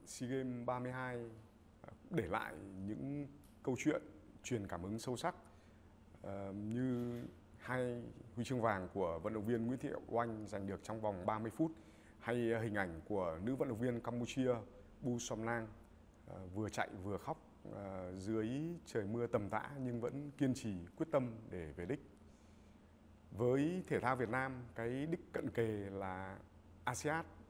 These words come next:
vào tháng chín tới, với rất nhiều kỳ vọng về sự cải thiện thành tích. Nhưng trên tất cả, chúng ta vẫn đang cần một, à, chiến lược đầu tư cho con người, à, một cách bài bản,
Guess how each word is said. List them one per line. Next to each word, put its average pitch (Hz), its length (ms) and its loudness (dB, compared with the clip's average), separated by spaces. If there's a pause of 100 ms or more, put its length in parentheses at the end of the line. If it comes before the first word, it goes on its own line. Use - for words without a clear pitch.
(140)
vào 101 160 2
tháng 104 180 -4
chín 120 240 -2
tới, 120 280 4 (580)
với 107 400 2
rất 196 160 0
nhiều 110 420 6
kỳ 107 160 2
vọng 127 400 0
về 98 320 -2
sự - 160 -6 (100)
cải 82 200 2
thiện 104 260 -4
thành 104 160 -6
tích. 180 140 4 (600)
Nhưng 123 240 2
trên 135 180 6
tất 185 160 4
cả, 98 260 4 (160)
chúng 113 160 -6
ta 123 340 0 (100)
vẫn 147 400 -2
đang 127 180 2
cần 101 340 0
một, 92 120 -4 (200)
à, 90 320 -6
chiến 123 260 0
lược 180 140 6 (540)
đầu 110 200 0
tư 131 280 2
cho 123 320 0
con 123 320 0
người, 110 240 0 (680)
à, 90 80 -4
một 95 200 -2
cách 135 160 -2
bài 104 200 4
bản, 90 240 2